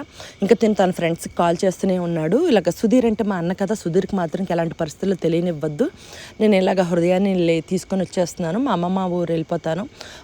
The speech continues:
మా అమ్మమ్మ వాళ్ళ ఊర్లో మా తాతయ్య వాళ్ళ ఇంట్లో పెట్టి, మా తాతయ్య అలా చేస్తే అలా చేస్తారు పెళ్ళి అని చెప్పి అన్నారు. వాళ్ళ ఫ్రెండ్స్ అందరూ, "నువ్వేం వరీ కాకరా, మీ వెనకతలు మేము ఉన్నామని" చెప్పి ధైర్యం ఇచ్చారనమాట. నాకు, మ్,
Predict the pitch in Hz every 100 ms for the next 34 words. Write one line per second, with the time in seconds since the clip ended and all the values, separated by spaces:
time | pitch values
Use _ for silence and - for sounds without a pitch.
0 | 202 214 208 226 226 214 196 196 190 190
1 | 180 170 165 196 190 180 160 180 180 175
2 | - 220 208 190 165 175 170 165 196 190
3 | 175 175 170 - 190 165 156 151 - 175
4 | 165 - 160 170 175 165 - 160 165 165
5 | 240 - - - - 220 226 214 208 214
6 | 226 226 226 185 180 233 233 208 214 220
7 | 185 202 208 185 175 208 220 208 190 170
8 | 175 185 180 170 151 160 160 180 175 165
9 | 143 151 151 208 285 - - - - -
10 | - 220 285 294 285 247 226